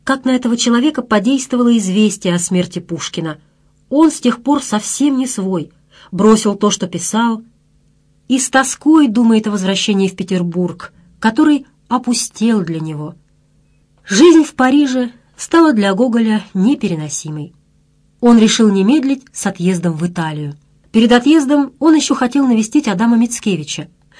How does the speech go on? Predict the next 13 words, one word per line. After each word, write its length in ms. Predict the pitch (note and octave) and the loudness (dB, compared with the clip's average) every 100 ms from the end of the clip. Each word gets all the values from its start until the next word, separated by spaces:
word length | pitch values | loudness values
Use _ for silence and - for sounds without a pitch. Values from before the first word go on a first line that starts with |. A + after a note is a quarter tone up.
| - - | -12 -2
Мицкевич 640 | G3+ - - E4+ D#4 - - | -2 0 4 4 4 -4 -10
жил 260 | G#3 A3 E4 | -2 4 4
в 40 | |
отдалённой 500 | C4 F#3 F#3 B3+ G#3+ | 4 0 2 2 0
части 360 | - F#3 F3 F#3+ | -2 -4 -4 -6
города. 500 | E3+ E3 D#3 D3 C#3+ _ _ _ _ _ _ | -4 -4 -6 -8 -10 _ _ _ _ _ _
Годы 400 | G3 G3+ G#3+ G#3 | 0 2 4 6
изгнания, 640 | G3+ F#3 G#3 A#3+ A#3 G#3+ G3+ - | 4 2 2 2 2 0 -4 -4
разгрома 480 | G3 F#3+ F#3+ G3 | -2 0 0 2
революции 720 | F3+ E3 F3+ B3 - A3+ A3 - _ | 0 -2 -2 -4 -4 -4 -4 -6 _
тяжело 460 | - C4+ C#4 C4+ C#4 | -4 0 0 0 -2
дались 360 | E3+ D#3+ D3 - | -2 -6 -8 -8
поэту. 520 | D#3+ D#3 D3+ D3 | -8 -8 -10 -14